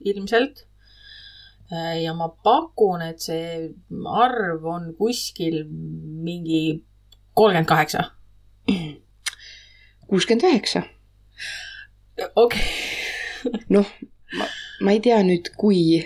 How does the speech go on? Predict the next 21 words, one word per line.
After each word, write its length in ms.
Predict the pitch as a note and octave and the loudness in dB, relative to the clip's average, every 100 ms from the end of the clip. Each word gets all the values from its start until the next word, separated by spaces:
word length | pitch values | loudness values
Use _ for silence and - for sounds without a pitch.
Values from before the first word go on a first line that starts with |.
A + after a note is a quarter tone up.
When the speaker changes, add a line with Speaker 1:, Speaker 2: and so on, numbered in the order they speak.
| - | -4
Speaker 2:
tõe 260 | - F3+ D#3+ | 0 2 2
pähe 340 | D#3 D#3 D#3 D#3+ | 2 2 2 2
seda 260 | - E3+ E3 | 0 0 0
peaks 300 | D#3+ D#3 - | 0 -2 -2
võtma, 380 | D#3+ - G3+ A#3+ - _ _ - | -4 -2 0 0 -4 _ _ -12
aga 300 | - D#3+ D#3+ | -4 -2 0
Speaker 1:
Nii. 160 | F3+ E3+ | 0 0
Speaker 2:
aastatel 600 | E3+ F3+ - E3 E3 D#3+ - - - | 2 0 0 -2 0 2 0 -6 -8
tuhat 340 | - F#3 F3+ | -2 -2 0
seitsesada 400 | G#3+ G#3+ E3+ D#3+ | 0 0 0 0
kakskümmend 380 | E3 F#3+ - D#3+ | 0 -2 -2 2
viis 320 | G3 E3 E3 - - | 2 2 2 0 -2
kuni 280 | - E3 D#3 | -6 -2 0
tuhat 300 | D#3+ D#3+ - | 0 -2 0
seitsesada 460 | F#3+ - E3+ D#3 | -2 -2 -2 -2
kuuskümmend 600 | D#3 - A3+ - D3+ D3 | -2 -2 -2 0 0 2
viis 320 | C#3+ C#3+ C#3 - - _ - - - - - | 2 2 0 -4 -10 _ -20 -18 -16 -14 -10
Speaker 1:
Mhm. 160 | G#3 | -4
Speaker 2:
sünnitas 600 | F3+ F3+ F#3 F3 - D#3+ - | -2 2 2 2 0 -2 -2
Vene 380 | F3 F#3+ G3+ D#3 | 0 2 4 2
talunaine 640 | D3+ F3 E3+ D3+ D3+ D3+ | 2 2 4 2 2 2